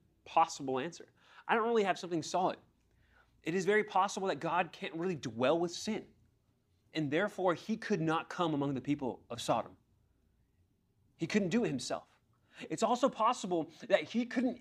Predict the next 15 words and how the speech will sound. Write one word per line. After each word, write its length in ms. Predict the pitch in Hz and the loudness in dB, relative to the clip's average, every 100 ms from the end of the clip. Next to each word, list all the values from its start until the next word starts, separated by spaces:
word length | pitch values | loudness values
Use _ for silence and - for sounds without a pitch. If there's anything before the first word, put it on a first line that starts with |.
| 175 | 0
enter 260 | 220 - | 0 0
into 320 | 196 185 190 | -2 -2 -2
the 80 | - | -4
house 540 | - - 180 131 120 - | -6 -2 2 2 2 -12
of 160 | 120 | -10
Lot 500 | 127 139 - - - _ _ _ _ _ _ _ | -2 0 0 -6 -20 _ _ _ _ _ _ _
because 320 | - 139 120 | -20 -14 -10
Lot 400 | 107 92 131 - | -6 0 0 2
was 160 | 127 117 | -4 -4
in 60 | |
a 60 | 107 | -4
backslidden, 1120 | 92 117 113 - _ - - - 123 110 110 - | 0 0 0 -6 _ -12 -10 -2 -2 -2 -6 -8
compromised 960 | - - 139 120 127 117 107 104 - - | -16 -2 -2 0 -2 -2 -2 -4 -8 -8
state. 500 | - - - - - _ _ _ _ _ _ _ _ _ _ _ _ _ _ - | -6 -4 -6 -8 -18 _ _ _ _ _ _ _ _ _ _ _ _ _ _ -8
And 240 | 113 110 | -4 -4